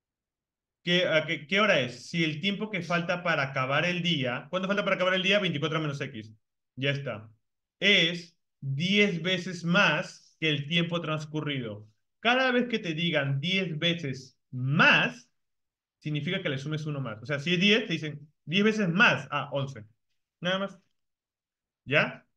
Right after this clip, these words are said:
Una cosa que te digan, "Es diez veces el tiempo transcurrido". Ah, es diez X.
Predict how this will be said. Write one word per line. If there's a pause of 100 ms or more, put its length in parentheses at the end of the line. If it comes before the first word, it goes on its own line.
(140)
Una
cosa
que
te
digan, (180)
"Es
diez
veces (280)
el
tiempo
transcurrido".
Ah,
es
diez
X.